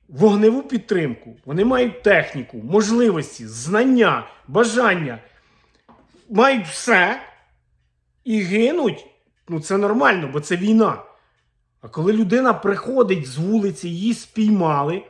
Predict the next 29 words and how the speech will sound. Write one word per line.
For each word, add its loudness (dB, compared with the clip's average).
вона 2
побула 2
на 2
полігоні, 0
покопала -2
там -4
ями 0
два -2
дні, -2
і -8
її -6
на 0
другий -2
день -2
кидають -4
на -4
невідомі 0
її -10
позиції -10
без -10
підтримки, -10
так -14
робити -10
не -8
можна. -12
Так -16
не -2
можна -4
робити. -10